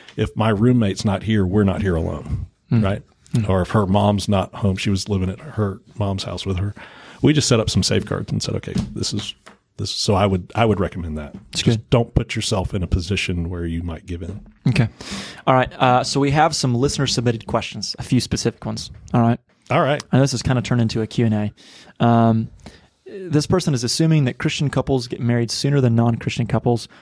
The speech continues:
Speaker 2: Why do you think, if that's true, that would be? And I, I'm just gonna say, I do think that's true.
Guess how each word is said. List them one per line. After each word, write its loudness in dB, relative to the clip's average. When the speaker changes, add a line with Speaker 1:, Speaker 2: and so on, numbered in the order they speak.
Speaker 2:
Why 2
do 0
you 4
think, -2
if 0
that's 0
true, 4
that 2
would 0
be? 0
And 2
I, 0
I'm 2
just -2
gonna -2
say, 2
I 2
do 2
think -4
that's -6
true. -4